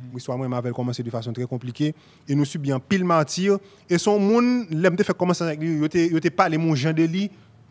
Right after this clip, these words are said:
je pas de quoi dans lui. Est-ce que vous comprenez? Il était tellement, son monde était tellement vénère, il était tellement dit tintin sous lui.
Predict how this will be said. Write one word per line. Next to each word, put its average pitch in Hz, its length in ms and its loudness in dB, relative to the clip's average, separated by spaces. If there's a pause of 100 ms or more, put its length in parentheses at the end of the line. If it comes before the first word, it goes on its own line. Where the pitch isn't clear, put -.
je 151 80 -4
pas 156 100 4
de - 60 -8
quoi 151 200 -4
dans 131 160 -2
lui. 107 120 -10 (680)
Est-ce 131 140 -10
que 143 40 -8
vous 143 60 -8
comprenez? 113 240 -12 (420)
Il 131 80 -6
était 170 80 2
tellement, 160 200 2
son 185 120 0
monde 170 120 0
était 160 160 2
tellement 151 240 2
vénère, 139 400 -2
il 143 60 -4
était 156 60 -2
tellement 143 220 0
dit 131 160 -8
tintin 139 300 -2
sous 147 160 -6
lui. 175 220 -2